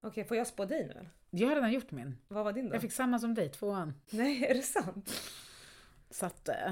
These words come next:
Speaker 2: ja.
Speaker 1: Men mystik på dig.
Speaker 2: Så jag kan göra till exempel, jag kan spå dig så här, hur du ska bemöta situationen som du oroar dig över.
Speaker 1: Ja.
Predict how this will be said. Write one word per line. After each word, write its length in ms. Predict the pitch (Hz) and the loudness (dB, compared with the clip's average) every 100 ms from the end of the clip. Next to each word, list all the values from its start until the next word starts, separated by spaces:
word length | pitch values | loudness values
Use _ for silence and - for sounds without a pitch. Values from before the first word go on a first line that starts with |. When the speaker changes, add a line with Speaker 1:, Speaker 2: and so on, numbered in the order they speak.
| 165 - | -4 -4
Speaker 2:
ja. 100 | 139 | 2
Speaker 1:
Men 140 | 208 | 4
mystik 760 | 285 - - 240 147 - - - | 4 0 -2 -4 -6 -10 -16 -10
på 80 | 175 | -2
dig. 100 | 202 | 6
Speaker 2:
Så 60 | |
jag 200 | 214 214 | 10 10
kan 140 | 277 269 | 8 6
göra 240 | 247 208 | 8 6
till 100 | 196 | 2
exempel, 480 | 180 190 175 180 165 | 0 -2 -2 -2 0
jag 120 | 170 | 0
kan 100 | 190 | -4
spå 240 | - 175 | -2 -2
dig 180 | 160 156 | 0 -2
så 120 | 147 | -2
här, 60 | 147 | -2
hur 180 | 165 170 | -2 -2
du 140 | 160 | -4
ska 140 | 151 160 | -6 -6
bemöta 400 | 156 151 143 147 | -6 -6 -6 -10
situationen 600 | - 139 - 196 226 240 | -10 -10 -4 -2 0 0
som 160 | 240 | -2
du 80 | 254 | -2
oroar 300 | 247 233 233 | -2 -2 -2
dig 100 | 233 | -2
över. 320 | 233 226 233 | -2 -2 0
Speaker 1:
Ja. 280 | 254 214 294 | 0 0 0